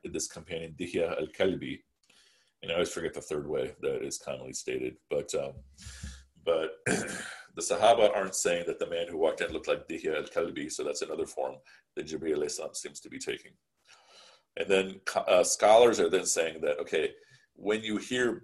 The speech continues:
bells chiming, you usually can't tell where they're coming from. And so perhaps what the com-, what the Prophet, peace be upon him, is saying is that I, I hear the sound of bells,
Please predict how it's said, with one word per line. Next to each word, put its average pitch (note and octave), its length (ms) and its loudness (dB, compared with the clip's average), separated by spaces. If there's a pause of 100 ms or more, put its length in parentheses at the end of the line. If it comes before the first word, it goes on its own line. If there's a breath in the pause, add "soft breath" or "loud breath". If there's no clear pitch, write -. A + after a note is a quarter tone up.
(100)
bells A#2 580 8
chiming, F#2 680 0 (280)
you F#2 100 -8
usually G#2 320 -2
can't - 360 -6
tell F2+ 300 2
where E2+ 120 0
they're D2+ 120 -2
coming D#2 380 -6
from. - 240 -10 (1400 loud breath)
And E2+ 200 -4
so F2+ 320 2
perhaps - 840 2
what - 160 -6
the G2 60 -6
com-, F2 280 -8
what F2+ 220 -2
the F#2 80 0
Prophet, F2 380 2
peace F2 200 -8
be E2+ 60 -12
upon E2 220 -6
him, D#2 80 -10
is - 140 -6
saying F2 400 -4 (340 loud breath)
is F2+ 140 -2
that F2 160 0
I, F2 140 -2 (160)
I E2 140 2
hear A2 240 0
the F#2+ 80 -2
sound F2 280 0
of - 180 -10
bells, F2+ 480 4